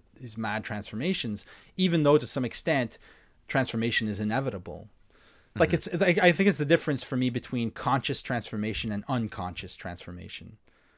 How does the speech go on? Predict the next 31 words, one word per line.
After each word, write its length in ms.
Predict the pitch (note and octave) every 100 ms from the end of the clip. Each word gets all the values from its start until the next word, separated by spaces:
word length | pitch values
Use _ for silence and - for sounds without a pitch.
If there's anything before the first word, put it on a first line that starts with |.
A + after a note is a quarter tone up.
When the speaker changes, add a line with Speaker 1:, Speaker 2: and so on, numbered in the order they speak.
| _ _
Speaker 1:
which 80 | A#2
I 40 | B2
think 120 | B2
is 100 | G#2
what 120 | G#2+
you 100 | A2+
were 80 | G#2+
saying 400 | - G#2+ G2+ F#2 C3+
McLuhan 400 | - B2+ A#2 G2+
was 120 | F2+
getting 300 | A2+ G#2+ F#2+
at, 300 | A1+ - - _ _ _
is 100 | A2
that 120 | A2 A2
we 100 | A#2
can 280 | A#2+ G#2
become 320 | F#2+ A2+ - A2
aware 340 | F#2+ B2+ C#3+
of 140 | A2
this 440 | G2 E2 - - - _ _ _ -
and 140 | G#2+
therefore 400 | A2+ G#2+ - G#2
have 180 | G#2 G#2+
it 120 | G2+
work 200 | G#2 F#2+
for 300 | - C3+ C3+
us, 420 | G2+ F2 - - - _ _ _ _
or 220 | C#3+ A#2
we 160 | G#2+ G#2+
can 240 | A2 G2+
just 320 | F2+ G2+ -